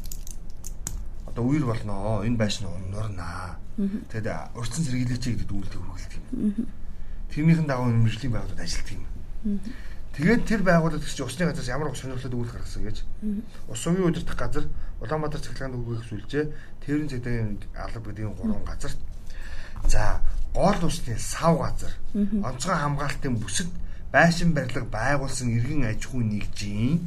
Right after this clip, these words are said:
Speaker 2: Мгм.
Speaker 1: э, цахилгааныг, цахилгаан дулгааны хязгаарлах өгөхгүй байх гэсэн үг.
Speaker 2: Мгм.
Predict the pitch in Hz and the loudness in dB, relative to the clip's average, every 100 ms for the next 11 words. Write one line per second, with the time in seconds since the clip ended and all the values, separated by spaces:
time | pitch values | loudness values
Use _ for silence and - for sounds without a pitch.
0 | - - - 214 - - - - - - | -6 -4 -2 -4 -6 -10 -8 -6 -4 -4
1 | - - - - 117 117 113 107 104 113 | -2 -2 -2 -2 -2 0 0 0 -4 -6
2 | - 170 160 170 - - - - 113 123 | 2 4 4 2 -6 -10 -12 -12 -8 0
3 | 165 165 127 120 120 110 113 104 - 110 | 2 2 0 -4 -4 -6 -8 -10 -8 -8
4 | - - - - 117 113 - 190 123 - | -10 -12 -12 -8 -6 -6 -4 0 0 -2
5 | - - - - 202 202 190 | -10 -14 -12 -2 -2 0 -4